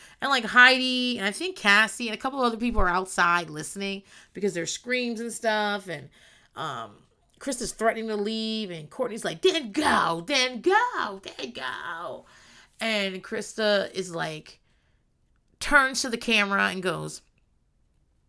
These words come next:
"I will take full responsibility," or something like that. But, "I have been in an emotional relationship with my son-in-law." And then you see Heidi go,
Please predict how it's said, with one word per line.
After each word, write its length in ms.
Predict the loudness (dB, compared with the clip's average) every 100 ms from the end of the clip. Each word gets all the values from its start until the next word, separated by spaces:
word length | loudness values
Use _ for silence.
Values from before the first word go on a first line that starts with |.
| _ -20 _ _ -20 _
"I 140 | 6
will 100 | 6
take 180 | 2 -2
full 200 | 0 0
responsibility," 720 | 0 -2 -4 -2 2 2 2
or 40 | -4
something 220 | -10 -12
like 100 | -12
that. 200 | -12 -12
But, 120 | -14 -16 -20 -4
"I 80 | -2
have 120 | 0
been 120 | -4
in 80 | -4
an 80 | -2
emotional 480 | 0 -2 -4 -6 -2
relationship 420 | -2 -2 -4 -4
with 80 | -2
my 140 | -2
son-in-law." 720 | 2 0 2 0 0 -2 -4 _ -20 -20 _ _
And 840 | 0 2 2 0 -4 -8 -10 -12 -14 -18 _ _ _ _ -8
then 220 | 0 2
you 140 | 0
see 260 | -4 0 2
Heidi 360 | 6 4 4 2
go, 600 | 4 4 4 0 -4